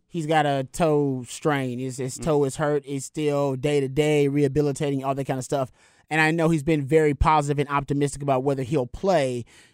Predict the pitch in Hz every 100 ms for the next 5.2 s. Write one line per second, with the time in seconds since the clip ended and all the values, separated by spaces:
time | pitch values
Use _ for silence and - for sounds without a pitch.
0 | _ 135 131 127 127 123 127 123 139 143
1 | 143 _ 135 123 131 - 175 160 - 170
2 | 180 165 143 135 117 104 135 170 180 180
3 | 208 196 156 147 143 135 143 147 147 139
4 | - 151 131 127 135 135 143 139 131 139
5 | 131 127